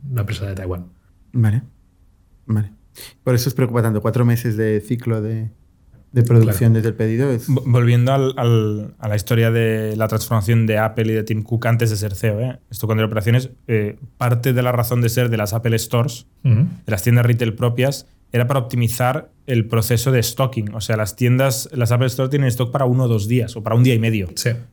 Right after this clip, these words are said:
Speaker 3: Eh, no, no tienen almacén casi, porque lo rotan tan rápido para,
Speaker 1: Sí, sí.
Speaker 3: para no tener stock ellos propio, ¿no? O sea, que hay una optimización financiera brutal.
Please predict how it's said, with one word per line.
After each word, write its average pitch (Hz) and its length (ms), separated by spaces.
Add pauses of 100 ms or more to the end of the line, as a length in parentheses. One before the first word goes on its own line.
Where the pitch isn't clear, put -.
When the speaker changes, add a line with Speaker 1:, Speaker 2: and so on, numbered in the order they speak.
(100)
Speaker 3:
Eh, 107 500
no, 120 160
no 120 140
tienen 131 260
almacén 123 400
casi, 110 280
porque 110 260
lo 113 100
rotan 120 300
tan 135 160
rápido 135 360
para, 120 200
Speaker 1:
Sí, 117 60
sí. - 60
Speaker 3:
para 117 140
no 123 100
tener 131 200
stock 123 260
ellos 120 240
propio, 117 320
¿no? 127 60
O 135 40
sea, 113 140
que 107 80
hay 113 80
una 120 80
optimización 120 460
financiera 113 420
brutal. 104 400